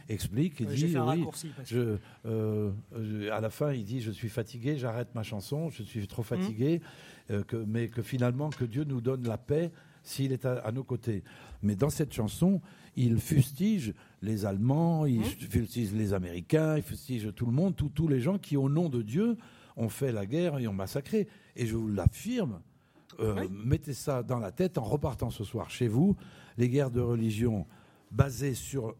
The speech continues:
Speaker 1: l'existence de Dieu, ça n'a jamais
Speaker 2: Hmm.
Speaker 1: existé. Ce sont que des guerres de territoire et de culture.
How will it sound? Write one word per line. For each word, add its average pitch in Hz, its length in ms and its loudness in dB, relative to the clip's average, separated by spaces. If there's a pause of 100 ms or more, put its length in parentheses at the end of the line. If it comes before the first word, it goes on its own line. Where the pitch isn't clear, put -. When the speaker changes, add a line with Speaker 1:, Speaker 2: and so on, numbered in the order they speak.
Speaker 1:
l'existence 131 840 2
de 107 100 0
Dieu, 202 380 2 (100)
ça - 300 -2
n'a 143 180 2
jamais 156 560 2
Speaker 2:
Hmm. 123 120 -2
Speaker 1:
existé. 107 680 -4 (200)
Ce 151 140 2
sont 190 200 2
que - 160 0
des 147 200 0
guerres 143 340 0 (540)
de 165 140 8
territoire 143 840 -2 (220)
et 170 160 4
de 139 100 -2
culture. 98 440 -8